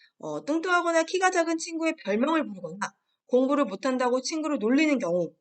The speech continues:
마음에 들지 않는다는 이유로 친구를 따돌리는 경우, 이게 모두 반인권적 사례이다. 바로 인권이 지켜지지 않는 사례죠.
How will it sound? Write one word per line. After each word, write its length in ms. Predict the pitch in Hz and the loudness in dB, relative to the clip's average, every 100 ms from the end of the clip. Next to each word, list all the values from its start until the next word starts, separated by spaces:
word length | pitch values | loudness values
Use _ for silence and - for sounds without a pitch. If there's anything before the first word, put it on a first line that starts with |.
| _ _ - | _ _ -6
마음에 260 | 170 185 180 | -4 -2 -2
들지 260 | 190 180 | -4 -4
않는다는 480 | 160 175 185 175 175 | -4 -4 -4 -4 -4
이유로 420 | 156 165 262 339 359 | -6 -2 0 0 -2
친구를 440 | 359 339 330 320 | -4 -4 -4 0
따돌리는 500 | 320 339 339 294 262 | 0 2 0 0 -2
경우, 320 | 196 170 - _ _ _ | -4 -8 -8 _ _ _
이게 260 | 160 175 175 | -6 -2 -2
모두 560 | 170 147 254 339 381 381 _ | -2 -6 -2 0 0 -4 _
반인권적 760 | - 170 160 160 160 160 160 247 | -6 -6 -6 -8 -8 -8 -8 -10
사례이다. 500 | - - 262 185 - _ _ _ _ | -10 -6 -6 -6 -12 _ _ _ _
바로 220 | - 180 | -10 -8
인권이 480 | 180 175 185 185 180 | -8 -8 -6 -8 -10
지켜지지 400 | - 180 170 160 | -10 -8 -8 -12
않는 220 | 139 165 | -12 -12
사례죠. 300 | - - 170 | -12 -12 -14